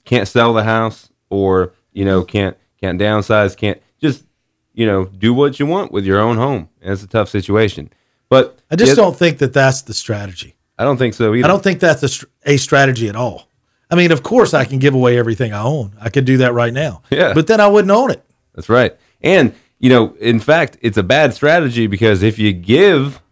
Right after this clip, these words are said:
Speaker 1: away everything you own, you're making a gift. And, you know, if you were to need to qualify for some type of long-term care benefit, then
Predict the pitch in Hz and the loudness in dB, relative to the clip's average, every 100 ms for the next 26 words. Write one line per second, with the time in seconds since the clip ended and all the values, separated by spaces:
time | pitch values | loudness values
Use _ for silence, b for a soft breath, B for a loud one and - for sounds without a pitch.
0 | _ 117 117 110 104 117 123 110 120 117 | _ -2 0 0 0 0 -2 0 0 0
1 | 113 135 127 120 110 113 107 104 98 98 | 0 2 0 0 0 -2 -2 -4 -2 -4
2 | 98 135 151 120 - _ 113 113 104 b | -2 0 0 0 -6 _ -2 0 -2 b
3 | b _ 127 127 123 127 160 160 160 160 | b _ 4 4 4 0 -4 0 0 2
4 | 139 127 127 107 95 - _ 117 123 120 | 2 0 0 -2 -6 -8 _ 0 2 2
5 | 120 110 113 107 98 104 101 98 87 82 | 2 0 0 -6 -8 -6 -2 -2 -2 -8
6 | 76 _ _ - 104 113 113 104 - 107 | -12 _ _ -2 2 2 2 0 0 0
7 | 90 117 131 - 95 - 95 92 | 2 0 0 0 -4 -2 -2 -2